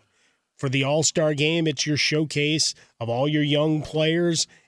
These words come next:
and all your established stars. Why? 'Cause we're always looking for what's next. Who's next? And in this particular case, I, the way they're doing lo-, logistically,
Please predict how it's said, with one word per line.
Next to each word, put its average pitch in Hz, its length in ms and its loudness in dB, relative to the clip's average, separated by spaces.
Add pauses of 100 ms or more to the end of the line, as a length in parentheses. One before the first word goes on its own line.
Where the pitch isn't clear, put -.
and 123 140 -2
all 139 220 0
your 151 180 2
established 143 580 0
stars. 123 320 -2
Why? 131 240 -2
'Cause 156 160 -4
we're 156 120 0
always 156 180 0
looking 147 300 -4
for 147 160 -4
what's 131 400 -2
next. 131 480 -4 (320)
Who's 156 360 -2
next? 151 480 -2 (300)
And 139 460 0 (260)
in 143 220 0
this 160 300 -2 (120)
particular 131 440 -6
case, 147 460 -2 (300)
I, 135 320 -6 (340)
the 143 120 -2
way 147 180 0
they're 139 140 -2
doing 139 260 0
lo-, 131 200 -2
logistically, 127 840 -4